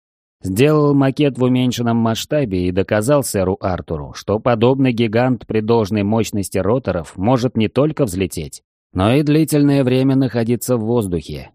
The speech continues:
летя туда, куда хочет капитан, а не ветер. Силовые установки на конце крыльев поворачиваются на разные углы,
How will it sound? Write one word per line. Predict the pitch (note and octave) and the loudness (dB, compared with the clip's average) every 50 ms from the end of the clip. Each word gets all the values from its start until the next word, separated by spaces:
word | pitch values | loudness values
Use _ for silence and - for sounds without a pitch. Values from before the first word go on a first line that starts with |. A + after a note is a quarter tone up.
| _ _ | _ _
летя | F#2+ F#2+ F2+ - - G2+ G2 | -2 -2 -2 0 0 -2 -2
туда, | - - F#2+ F#2+ F2+ F2+ - A#2 B2 | 0 -2 -4 -2 0 0 0 0 0
куда | - - G2 F2+ F#2+ F2+ | -2 -4 -2 -2 -2 -2
хочет | E2+ - G#2 F#2+ - G#2 F#2 - | -2 -2 -4 -4 -4 -4 -6 -4
капитан, | - G2+ F#2+ - A#2 A2 - C#3 B2+ G2+ F2 E2 | -6 -6 -4 -4 -6 -4 -2 -2 -2 0 -2 -2
а | D#2+ | -4
не | D#2+ D#2+ E2 F#2 | -4 -4 -2 -2
ветер. | F#2 F2+ D#2 - - C#2+ - - _ _ _ _ _ _ _ _ _ _ _ _ | -2 -2 -4 -4 -8 -12 -14 -16 _ _ _ _ _ _ _ _ _ _ _ _
Силовые | - - G#2+ G2+ G2+ G#2 G2+ G#2 G#2 G#2+ | -4 -2 2 2 4 4 4 2 2 2
установки | G2+ G#2 G2 - - G#2 G2+ A#2 C#3+ C3+ G#2 - - | 2 0 -2 -2 -2 -2 0 2 0 0 0 -2 -4
на | F#2 F2 F2+ F2 | -2 -2 -2 -2
конце | - F#2+ F#2 F2 - F#2 F2 | -2 -2 -2 -2 -4 -6 -6
крыльев | - - B2 C#3+ C#3 G#2+ E2+ D2+ C#2 - - - _ | -4 -2 -2 0 0 -2 -4 -6 -10 -14 -20 -10 _
поворачиваются | - F#2+ F2+ F#2+ F#2+ A#2+ C3 C3+ - - G#2+ F#2+ F#2 F2+ E2+ D#2+ - - F#2 | -4 -2 0 0 2 2 0 0 0 -2 -2 0 0 0 -2 -2 -4 -4 -2
на | F#2 F#2+ G#2+ | 0 0 0
разные | A2+ A#2 A2 G2 F2+ G#2 G#2 A2 | 0 0 0 0 -2 -2 -2 0
углы, | A2+ A#2 G#2+ G#2 F#2 D#2+ C#2 B1+ | -2 -2 -2 -4 -4 -6 -8 -12